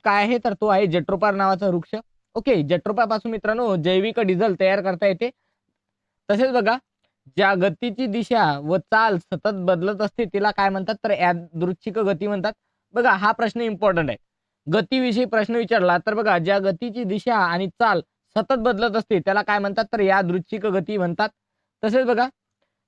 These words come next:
ज्या तापमानावर कोणता द्रव गरम होऊन वाफेत बदलतो, त्याला काय म्हणतात? तर बघा, ज्या तापमानावर हा द्रव गरम होऊन वाफेत बदलतो, त्याला म्हणतात उत्कलनांक. काय म्हणतात मित्रांनो? उत्कलनांक.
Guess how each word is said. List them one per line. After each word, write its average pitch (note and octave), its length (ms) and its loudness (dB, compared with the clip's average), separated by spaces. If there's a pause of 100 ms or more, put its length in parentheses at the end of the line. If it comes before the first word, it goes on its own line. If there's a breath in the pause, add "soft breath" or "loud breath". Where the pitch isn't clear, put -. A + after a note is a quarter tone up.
(140)
ज्या G#3 360 4
तापमानावर G#3+ 920 2 (120)
कोणता G3 380 2
द्रव G3 380 2
गरम F#3+ 340 2
होऊन G#3+ 220 -2
वाफेत G3+ 320 0
बदलतो, G3 500 -2
त्याला F#3+ 240 0
काय F#3+ 220 0
म्हणतात? G3 280 -2 (100)
तर G#3 80 -2
बघा, G3+ 320 2 (560)
ज्या G3+ 180 4
तापमानावर G#3+ 560 2
हा G3 200 2
द्रव G3 260 2
गरम G3+ 240 2
होऊन A3+ 120 0
वाफेत G#3+ 300 0
बदलतो, G3 440 0
त्याला G3 260 2
म्हणतात G#3 320 0 (100)
उत्कलनांक. G#3+ 760 0 (380)
काय F3+ 80 2
म्हणतात G3 220 0
मित्रांनो? G#3 400 -4
उत्कलनांक. G3+ 680 -2